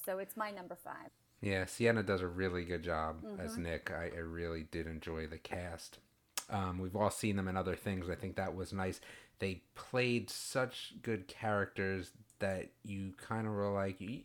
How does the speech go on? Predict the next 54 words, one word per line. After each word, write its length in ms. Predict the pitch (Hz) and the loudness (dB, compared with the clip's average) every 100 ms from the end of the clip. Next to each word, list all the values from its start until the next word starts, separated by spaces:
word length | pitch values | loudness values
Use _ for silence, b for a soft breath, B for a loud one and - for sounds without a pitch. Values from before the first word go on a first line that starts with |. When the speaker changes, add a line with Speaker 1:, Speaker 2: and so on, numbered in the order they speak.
| 151 | 0
Speaker 2:
y-, 100 | 135 | 2
again, 320 | 139 160 113 | 6 6 6
I 100 | 135 | 4
fell 300 | - 147 139 | 4 4 4
into 300 | - 135 - | 2 0 2
it 100 | 123 | 2
pretty 220 | - 123 107 | 2 0 0
quickly, 540 | - 135 - 156 156 b b b b _ | 0 -2 0 -2 -2 b b b b _
and 100 | 107 | 0
I 60 | 104 - | 0 2
felt 260 | 117 110 110 | 4 4 4
like 260 | 104 98 | 2 2
I 100 | 98 | 0
wasn't 520 | 95 92 104 95 98 - | 0 4 4 4 0 -2
watching. 840 | 95 90 92 92 - 92 90 87 B B B B - | -4 0 0 0 -4 -4 -4 -6 B B B B -4
Like, 120 | 120 | 0
when 100 | 139 | 4
I 60 | 143 | 4
saw 140 | 143 | 4
Melissa 340 | 131 127 120 113 | 6 6 4 2
Joan 220 | 117 107 | 2 2
Hart, 320 | - 117 110 | 6 6 6
I 100 | 104 | 4
didn't 260 | 107 110 101 | 2 2 2
think 200 | 104 - | 2 2
Melissa 240 | 110 95 | 0 0
Joan 220 | 92 104 | 2 2
Hart, 280 | 101 147 92 | 2 0 0
right? 120 | 98 95 | 0 -2
I 40 | |
thought 320 | 90 104 - | 2 0 2
Liz, 260 | 113 113 82 | 4 2 2
wh-, 200 | 104 - | -2 0
which 180 | 110 117 | 0 0
is 220 | 101 - - 92 | -4 -4 -4 0
great. 240 | 95 80 - | 0 0 -4
I 100 | 95 | -4
think 240 | 95 101 - | -2 -2 0
that's 280 | 95 95 | 0 2
Speaker 1:
Absolutely. 200 | 104 95 | 0 0
Speaker 2:
exactly 480 | 95 107 98 - 104 | 0 2 2 2 0
what 220 | 95 95 | 0 0
they 100 | - 95 | 0 2
were 120 | 92 | 2
looking 320 | 92 92 90 | 0 -2 -4
for 220 | - 85 | -2 -2
with 140 | 82 - | -2 -2
this, 200 | 92 - | -4 -4
and 120 | 82 B B B | -10 B B B
I 40 | 101 | -6
think 220 | - 90 | -2 -2
it 100 | 87 | -2
worked 220 | 85 80 | -4 -4
well. 200 | 90 80 | -4 -6